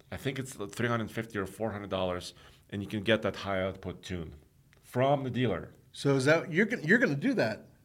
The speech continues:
Speaker 1: Yeah, I want to do this
Speaker 2: I will
Speaker 1: video.
Speaker 2: freaking give you half that money to make that happen.
Speaker 1: Uh, well, I don't, you know, you
Speaker 2: You
Speaker 1: don't
Speaker 2: gotta
Speaker 1: have
Speaker 2: make it
Speaker 1: to.
Speaker 2: happen immediately.
Speaker 1: You know, but I wanna do this video with my truck.
Speaker 2: Uh, okay.
Speaker 1: You know, go out in the morning,
Speaker 2: Mm-hmm.
Speaker 1: you know, to our area, test area,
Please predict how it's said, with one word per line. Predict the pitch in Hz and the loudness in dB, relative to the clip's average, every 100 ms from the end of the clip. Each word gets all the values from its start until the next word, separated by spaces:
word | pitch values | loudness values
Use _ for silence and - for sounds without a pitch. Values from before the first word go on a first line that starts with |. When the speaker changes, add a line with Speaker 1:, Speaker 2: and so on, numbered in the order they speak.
| _ _ _ | _ _ _
Speaker 1:
Yeah, | 196 202 | 4 8
I | 127 | 8
want | 127 - | 6 4
to | 170 | 0
do | 185 | -2
this | 160 | 4
Speaker 2:
I | 151 | 10
will | 226 | 12
Speaker 1:
video. | 139 95 | 12 10
Speaker 2:
freaking | 240 175 143 | 6 4 6
give | 156 175 | 6 6
you | 147 | 6
half | 131 127 | 4 2
that | 123 113 | 0 0
money | 123 110 | -2 -2
to | 110 | -2
make | 123 123 | -2 0
that | 110 | 0
happen. | 113 117 117 95 - - - | 0 -2 -4 -12 -18 -20 -10
Speaker 1:
Uh, | 131 - - - | -8 -10 -14 -4
well, | 311 | 0
I | 349 | 0
don't, | 359 - | -2 -4
you | 302 | -4
know, | 240 | -4
you | 220 | 2
Speaker 2:
You | 202 | 6
Speaker 1:
don't | 185 | 8
Speaker 2:
gotta | 220 | 10
Speaker 1:
have | |
Speaker 2:
make | 196 170 | 10 10
it | |
Speaker 1:
to. | |
Speaker 2:
happen | 185 170 | 10 10
immediately. | 151 240 254 180 147 | 8 6 8 6 8
Speaker 1:
You | 202 | 8
know, | 196 | 6
but | 120 151 139 | 6 4 8
I | 151 | 8
wanna | 180 180 | 8 6
do | 151 | 6
this | 156 147 | 6 4
video | - 147 117 90 87 - | 0 0 2 0 -4 -8
with | 110 110 | -4 0
my | 104 | 0
truck. | - 87 - - | 0 -6 -8 -14
Speaker 2:
Uh, | 107 104 104 113 | -8 -4 -4 -6
okay. | - - - _ - | -10 -12 -18 _ 0
Speaker 1:
You | 127 | 4
know, | 104 | 4
go | 98 101 131 | 4 6 8
out | 151 160 | 8 6
in | |
the | 170 | 2
morning, | 139 104 110 123 | 2 2 0 -2
Speaker 2:
Mm-hmm. | 120 127 143 - | -2 -2 -4 -2
Speaker 1:
you | 123 | 2
know, | 110 | 2
to | 107 107 | 4 6
our | 101 101 101 | 6 6 4
area, | 107 95 95 | 4 4 2
test | 95 113 101 | 0 0 2
area, | 90 90 107 | 2 2 0